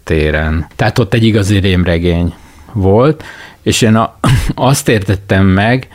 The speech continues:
hogy még ezt sem lehet tudni. Tehát, hogy mi lehet az a dolog, aminek a, a fennálló hatalom által, hogy mondjam, meg-, megfogalmazott, ö, képe, vagy,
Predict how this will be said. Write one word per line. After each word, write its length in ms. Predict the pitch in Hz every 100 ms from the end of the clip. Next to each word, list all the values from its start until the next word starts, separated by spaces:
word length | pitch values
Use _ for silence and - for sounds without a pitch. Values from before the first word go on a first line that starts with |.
| - -
hogy 240 | 101 104
még 340 | 104 113 110 -
ezt 260 | - - -
sem 320 | - 98 92
lehet 340 | 92 92 95 -
tudni. 500 | 92 85 - 82 - - - - _ - _ _ _ _ _ _ -
Tehát, 220 | 87 80
hogy 140 | 95
mi 180 | 101 139
lehet 340 | 131 90 90 -
az 140 | 98
a 40 |
dolog, 640 | 90 90 90 82 104 143 147 - - _ -
aminek 600 | 123 101 101 98 92 -
a, 160 | - 98
a 100 | -
fennálló 720 | - 147 123 117 101 95 92 92
hatalom 800 | 110 104 95 92 92 98 104 113
által, 840 | 117 98 98 101 92 92 95 113 - -
hogy 300 | - 107 98
mondjam, 320 | 95 95 98
meg-, 220 | 113 104
megfogalmazott, 1120 | 113 120 - 110 98 95 92 92 95 90 -
ö, 180 | 90 90 87 - _
képe, 580 | - 117 98 - 98 120
vagy, 320 | 139 92 92